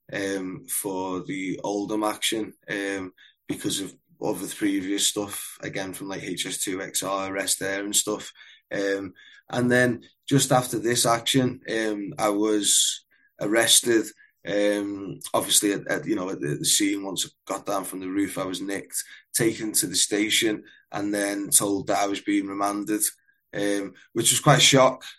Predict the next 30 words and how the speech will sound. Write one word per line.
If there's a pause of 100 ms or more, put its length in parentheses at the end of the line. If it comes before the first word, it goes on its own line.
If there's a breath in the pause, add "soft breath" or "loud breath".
(200)
um,
because
I've
been
arrested
a
lot,
and
that's
never
happened
before. (100)
Um, (580 loud breath)
and,
you
know,
I
had,
like,
you
know,
the,
the
prison
officer
came
into
the
cell
and